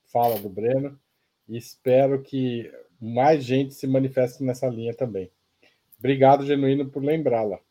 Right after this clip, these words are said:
novamente aqui. Gente, nós chegamos aqui ao fim de mais um programa Outu-, Outubro. Tava ótimo.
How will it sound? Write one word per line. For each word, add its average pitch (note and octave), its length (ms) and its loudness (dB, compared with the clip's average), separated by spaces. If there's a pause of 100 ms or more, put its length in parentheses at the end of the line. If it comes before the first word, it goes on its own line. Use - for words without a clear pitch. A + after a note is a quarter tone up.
(560)
novamente A2 600 -6
aqui. F2+ 240 -20 (1000)
Gente, E3+ 480 4 (400)
nós E3 280 6
chegamos F#3 440 6
aqui E3 240 4
ao E3 120 8
fim E3+ 540 -2
de C#3 180 -8
mais D#3 320 6
um C#3+ 80 -8
programa C#3 440 2
Outu-, C3 380 -2
Outubro. D3 520 -2
Tava E3 340 6
ótimo. E3+ 580 6